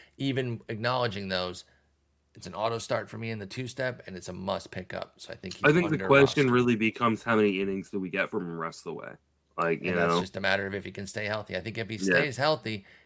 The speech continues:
Speaker 1: he's twenty-seven. They don't have to super baby him. He
Speaker 2: Absolutely.
Speaker 1: should get
Speaker 2: Mm-hmm.
Speaker 1: a pretty full allotment, but can he stay healthy is the
Speaker 2: Yeah.
Speaker 1: question that you're asking, and I agree. Um, let's talk Luis Medina in Oakland. Obviously, you're not getting too excited about starting any Oakland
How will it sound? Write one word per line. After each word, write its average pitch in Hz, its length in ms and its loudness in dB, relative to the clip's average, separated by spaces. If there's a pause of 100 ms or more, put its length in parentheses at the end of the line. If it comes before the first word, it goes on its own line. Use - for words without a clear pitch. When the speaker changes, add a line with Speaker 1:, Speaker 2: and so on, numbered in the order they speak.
(160)
Speaker 1:
he's 120 160 -8
twenty-seven. 123 640 0
They 104 160 -2
don't 104 160 -4
have 101 220 -6
to 101 300 -2 (160)
super - 340 -8
baby 104 160 6
him. 110 60 12
He - 60 0
Speaker 2:
Absolutely. 98 340 6
Speaker 1:
should 95 240 -8
get 101 220 0
Speaker 2:
Mm-hmm. 85 120 -8
Speaker 1:
a 95 80 -6
pretty 95 540 -8 (340)
full 107 380 -2
allotment, 104 440 -4
but 101 200 -12
can 104 260 -8
he 95 160 -12
stay 92 320 -10
healthy - 380 -16
is 95 180 -16
the - 80 -16
Speaker 2:
Yeah. - 80 -12
Speaker 1:
question - 300 -14
that - 80 -14
you're 87 120 -10
asking, - 360 -14
and - 100 -12
I - 40 -12
agree. - 360 -16 (480)
Um, 113 260 -2
let's 139 200 -8
talk 196 240 -6
Luis 156 320 -2
Medina 98 500 -6
in 98 180 -10 (120)
Oakland. - 400 -12
Obviously, 101 340 -6
you're 107 80 -8
not 101 180 -6
getting - 220 -10
too 117 160 -6
excited 98 380 -6
about 95 200 -6
starting 95 360 -6
any 135 240 -4
Oakland 117 460 -4